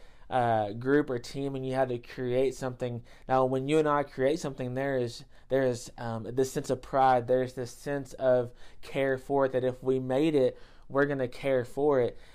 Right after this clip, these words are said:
And with God, yes, he created our hearts. Yes, he created us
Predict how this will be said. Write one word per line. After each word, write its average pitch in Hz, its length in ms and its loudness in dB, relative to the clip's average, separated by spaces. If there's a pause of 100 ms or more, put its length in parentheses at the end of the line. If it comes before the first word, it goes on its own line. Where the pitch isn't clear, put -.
(140)
And 131 360 -2 (400)
with 135 300 2
God, 143 400 4
yes, 139 280 6
he 143 200 -2
created 139 400 0
our 123 140 4
hearts. 127 420 0
Yes, 131 280 2
he 143 180 -2
created 135 500 -2
us 127 300 2